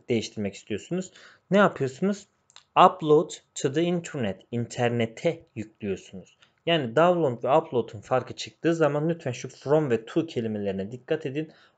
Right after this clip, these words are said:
Oraya bakarak bile soruyu çözeceksiniz. Install, kurmak,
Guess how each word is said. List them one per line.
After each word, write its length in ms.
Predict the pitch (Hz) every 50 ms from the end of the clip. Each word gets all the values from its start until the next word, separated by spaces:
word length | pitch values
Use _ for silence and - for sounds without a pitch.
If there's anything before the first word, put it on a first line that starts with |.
| _
Oraya 320 | 196 190 170 147 120 110 120
bakarak 480 | 160 156 156 - 151 127 95 - -
bile 140 | - 117 139
soruyu 480 | 139 - - 135 107 98 104 135 139 139
çözeceksiniz. 720 | - - 110 101 101 104 101 95 - - - 90 85 - _ _ - _ _ _ -
Install, 460 | 196 202 190 - - 180 175 170 170
kurmak, 440 | - - 175 165 160 156 156 156